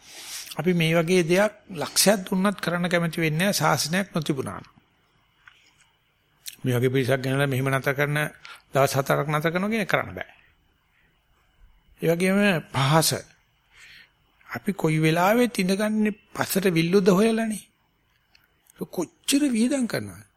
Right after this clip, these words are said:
යාන වාහන වල, කොට්ට මෙට්ට වලට, ඇඳ ඇතිරි වලට කොච්චර වියදම් කරනවද? මෙහි ආවට පස්සේ බිම වාඩි වෙනවා කිව්වහම පිටරටින් ආපු සුද්දෙකුට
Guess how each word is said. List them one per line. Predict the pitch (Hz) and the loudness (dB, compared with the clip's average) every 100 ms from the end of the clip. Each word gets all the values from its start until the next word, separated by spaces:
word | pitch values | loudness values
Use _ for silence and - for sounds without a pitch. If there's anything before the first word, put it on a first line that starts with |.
| _ _ _ _ - - _ _ _ _ _ _ _ _ _ | _ _ _ _ -20 -20 _ _ _ _ _ _ _ _ _
යාන | 139 127 131 | -4 -2 -2
වාහන | 123 123 117 143 | -2 0 0 -2
වල, | 208 185 180 | -2 -2 -4
කොට්ට | 170 147 - | -4 -6 -6
මෙට්ට | 139 135 - | -6 -6 -4
වලට, | 185 175 175 | -2 -2 -2
ඇඳ | 175 139 147 | -2 0 0
ඇතිරි | 143 127 151 170 | 2 2 0 0
වලට | 180 175 202 226 - - - | 0 -2 -4 -4 -10 -20 -10
කොච්චර | - 180 - 269 | -6 -4 -2 0
වියදම් | 226 185 165 143 | 2 2 0 -2
කරනවද? | 165 196 | -2 -2
මෙහි | 214 208 208 | 0 2 2
ආවට | 185 156 | 2 -2
පස්සේ | 156 160 233 269 - - _ | -2 -4 -4 -6 -8 -20 _
බිම | - 175 247 | 0 2 2
වාඩි | 247 240 247 | 0 0 0
වෙනවා | 247 247 240 | -2 0 0
කිව්වහම | 202 226 233 208 226 _ - - - - - _ _ _ _ _ _ _ _ _ _ _ _ _ _ - - | 0 0 0 -2 -6 _ -20 -20 -20 -20 -20 _ _ _ _ _ _ _ _ _ _ _ _ _ _ -20 -18
පිටරටින් | - 127 - 160 190 190 | -8 -6 -4 -2 0 0
ආපු | 202 208 | 0 0
සුද්දෙකුට | 147 139 151 190 220 | 0 2 4 4 4